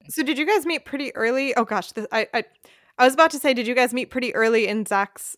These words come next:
time in Stuttgart and then was like, "Wait, this is going to be a problem the entire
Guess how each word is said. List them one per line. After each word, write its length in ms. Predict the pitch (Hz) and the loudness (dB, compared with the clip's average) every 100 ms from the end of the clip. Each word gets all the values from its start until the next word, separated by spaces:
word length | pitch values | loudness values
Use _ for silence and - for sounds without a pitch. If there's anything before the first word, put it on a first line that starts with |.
| - | -14
time 400 | - 208 202 190 | -4 0 0 -2
in 400 | - 208 190 190 | -4 -4 -4 -8
Stuttgart 460 | 202 - 214 180 180 | -8 -6 -2 -2 -2
and 200 | 202 202 | -2 -2
then 160 | 190 202 | -2 -2
was 160 | 202 | -2
like, 160 | 214 190 | -2 -2
"Wait, 240 | 202 196 208 | 0 -2 -4
this 160 | 208 | -8
is 80 | 196 | -6
going 200 | 196 196 | -4 -2
to 60 | 208 | 0
be 80 | 196 | -2
a 60 | |
problem 340 | 185 208 190 208 | 0 -2 -2 -2
the 120 | 185 | -2
entire 600 | 196 196 - 202 208 202 | -4 -4 0 2 4 0